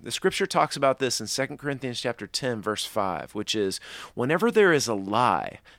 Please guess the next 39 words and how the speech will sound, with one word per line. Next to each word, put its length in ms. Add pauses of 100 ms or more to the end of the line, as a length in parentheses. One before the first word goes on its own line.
that 160
sets 420
itself 420
up 220
against 320
the 100
true 520
knowledge 480
of 100
God, 420 (380)
you 220
have 300
to 300
reject 760
it 180
and 160
arrest 600
it." 140 (500)
you 100
have 160
to 100
put 380
it 140
under 320
arrest 500
and 160
say, 300 (340)
"That 380
is 160
not 200
true." 400 (400)
I, 320
because 340
here's 180
what 160
shame 340
does. 340 (460)
Shame 440
says, 600